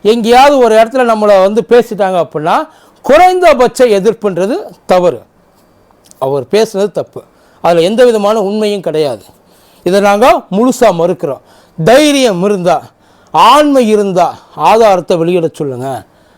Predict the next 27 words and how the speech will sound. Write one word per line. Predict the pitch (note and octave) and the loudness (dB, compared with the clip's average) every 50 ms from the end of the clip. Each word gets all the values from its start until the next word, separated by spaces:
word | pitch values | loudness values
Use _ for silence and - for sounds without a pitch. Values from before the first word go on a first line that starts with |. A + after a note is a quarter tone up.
| _ _ _ - | _ _ _ -8
அப்படின்னு | - F3 F3+ F#3+ A#3 C4 C#4 A#3+ | -6 -6 -4 -4 -4 -4 -4 -4
ஒரு | G3+ F3+ E3+ | -4 -4 -2
வார்த்தை | E3+ G#3 B3+ B3+ - - G#3+ | -2 -2 -2 -2 -2 -4 -6
எங்கேயாவது | G3 F#3+ F#3+ A3 A3+ A3 - | -4 -4 -4 -4 -6 -4 -4
சொல்லுவாங்கன்னு | G3+ G#3 A3+ B3 A#3+ A3 G3+ F#3+ G3 G#3+ G3 E3 E3+ | -4 -4 -2 -2 -2 -2 -2 -4 -4 -6 -6 -6 -4
நான் | F#3+ G#3+ G3+ | -4 -4 -4
எதிர்பார்க்கிறோம், | F3 E3+ F3 F3 D3+ D#3 B2 G#2 F#2 G2 - - _ _ _ _ _ _ _ _ _ _ _ _ _ - | -4 -4 -6 -6 -8 -8 -10 -10 -12 -18 -20 -20 _ _ _ _ _ _ _ _ _ _ _ _ _ -6
உண்மையிலே | F3+ A3+ B3+ C4+ C#4+ D4 C4 A3+ | -4 -2 2 2 4 4 4 2
எதிர்பார்க்கிறோம். | G#3 B3 G3+ F3+ G#3 F3 D3+ D3 C#3+ B2+ - - | 2 0 -2 0 -2 -2 -2 -4 -8 -10 -8 -6
ஏன்னா, | E3 G3+ | -2 0
அப்ப | A3 F#3 F3 - B3+ B3 | 0 0 0 2 2 2
ஏற்பட்ட, | A#3+ A3+ - A3+ G#3 F3+ G3+ A3+ | 2 2 0 -2 -4 -2 0 0
ஏன்னா, | C4 | 2
அப்பதான் | C4+ A3+ A3+ - D#4 D4 D4+ D#4+ C4 | 2 2 2 2 0 0 2 2 2
அந்த | C4 C#4 E4 D4+ | 2 2 2 2
சைடுல | - D4+ D#4+ D#4+ D#4+ D4+ D4 | 2 2 2 2 4 2 2
இருக்கிறவங்க | C#4 C4+ C#4+ C#4+ C#4 C#4 C4 C4 | 2 2 0 0 2 0 -2 -4
நம்புவாங்க. | D4 E4+ D4+ C4+ A3+ D#3+ A#2+ G2+ - _ _ _ _ _ _ _ _ _ _ | -6 -4 -4 -4 -4 -4 -8 -12 -20 _ _ _ _ _ _ _ _ _ _
ஏன்னா, | - F#3 D#4+ D4 C4+ | 0 2 4 4 4
அவங்கள | C#4 C#4+ C#4 C4+ C#4 D4 D#4+ D4+ A#3 F#3 - - - | 4 4 4 4 4 4 4 4 2 0 -2 -6 -4
அப்பழுக்கு | - G#3 G3 - - C#4 C4 B3 G3 F#3+ | -2 -2 -2 2 2 2 2 2 2 0
இல்லாதவர், | A#3 A3+ A3 A3 G#3 G3+ G3+ G3 G3 - - A#3+ | 0 0 2 2 2 2 2 0 -2 -2 -4 -4
தூய்மையானவர், | C4+ B3+ B3 A#3 G#3+ G#3 G3+ F#3+ F#3 F3+ F3+ F#3 E3+ - - | -2 0 0 2 2 2 2 0 0 0 2 0 0 0 0
கை | - A#3+ C4+ B3+ | 0 0 2 0
சுத்தமானவர், | - - A3+ - - A#3 G#3+ G#3 G#3 G3+ G#3 A3+ C#4 D#4+ D4 | -2 -6 -8 -6 -4 -4 -4 -2 -4 -4 -2 -2 -2 -2 0
ஏகப்பட்டது | C#4 C#4+ D#4 E4 D#4 D#4 E4 D#4 B3 D#4+ D#4 C#4 | 0 2 2 2 0 -2 -4 -6 -4 -4 -4 -4
சொல்றாங்க. | - C4 B3 A3 A#3 G#3 G3+ | -2 -2 -2 0 0 0 -2